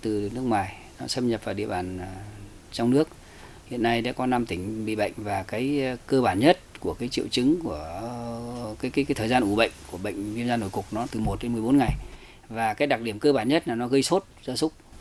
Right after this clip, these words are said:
sốt rất cao, thậm chí đến, đến bốn mươi, bốn mươi mốt độ C và làm giảm cái khả năng tiết sữa,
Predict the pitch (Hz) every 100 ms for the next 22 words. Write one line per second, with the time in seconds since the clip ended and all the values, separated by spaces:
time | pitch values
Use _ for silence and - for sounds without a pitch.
0 | - 117 110 120 143 151 156 147 139 131
1 | 110 101 117 135 151 143 117 131 151 135
2 | 135 127 143 147 117 - 117 - - -
3 | - - 95 98 101 98 104 90 - -
4 | 104 110 131 - - 151